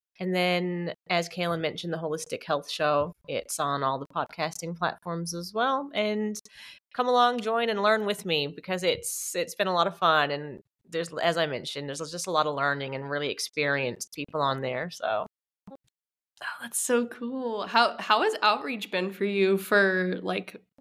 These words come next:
Speaker 2: finding other people for the way you run
Speaker 1: <clears throat>
Speaker 2: your podcast? 'Cause I know you talked about, like, talking to more professional people.
Speaker 1: Mm.
Speaker 2: So I'm, like, curious how that's gone for you.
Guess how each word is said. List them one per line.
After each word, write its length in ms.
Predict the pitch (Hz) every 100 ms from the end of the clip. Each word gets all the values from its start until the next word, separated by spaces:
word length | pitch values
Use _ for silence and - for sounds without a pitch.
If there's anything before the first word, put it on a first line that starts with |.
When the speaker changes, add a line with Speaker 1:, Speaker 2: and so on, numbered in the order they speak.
| _ 208
Speaker 2:
finding 420 | 214 202 214 208
other 160 | 196
people 880 | 190 - 190 - 185 180 180 180 185 -
for 380 | 226 196 185 180 _ _ _ -
the 180 | 190 208
way 180 | 202 196
you 300 | 190 202 208
run 200 | 254 185
Speaker 1:
<clears throat> 20 |
Speaker 2:
your 80 | 175
podcast? 500 | - - - - -
'Cause 120 | 214
I 40 |
know 100 | 208
you 180 | 220 208
talked 260 | 202 185 -
about, 280 | 185 175 -
like, 180 | 175
talking 260 | - 175 185
to 40 | 175
more 140 | -
professional 560 | - 185 - - 196 202
people. 560 | 220 214 226 240 240 - -
Speaker 1:
Mm. 340 | 208 202 175
Speaker 2:
So 180 | 160 208
I'm, 240 | 190 185 180
like, 280 | 175 -
curious 400 | - 202 208 202
how 120 | - 185
that's 260 | 180 185
gone 240 | - - -
for 140 | -
you. 320 | - 170 196